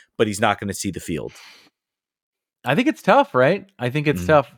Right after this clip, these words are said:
Speaker 2: because the team has to be in, in a somewhat neutral position until M L S makes a finding.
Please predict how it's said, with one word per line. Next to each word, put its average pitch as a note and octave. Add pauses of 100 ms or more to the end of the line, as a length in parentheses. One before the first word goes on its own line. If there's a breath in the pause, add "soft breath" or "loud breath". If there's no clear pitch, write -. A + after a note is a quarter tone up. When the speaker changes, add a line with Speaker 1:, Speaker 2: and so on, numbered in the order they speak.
(100)
Speaker 2:
because A#2+
the A#2
team D3
has C3+
to A#2
be A#2+
in, G#2
in A2
a G#2
somewhat C#3
neutral A2+
position G#2
until G2+
M G2+
L F#2+
S -
makes G2+
a F#2
finding. E2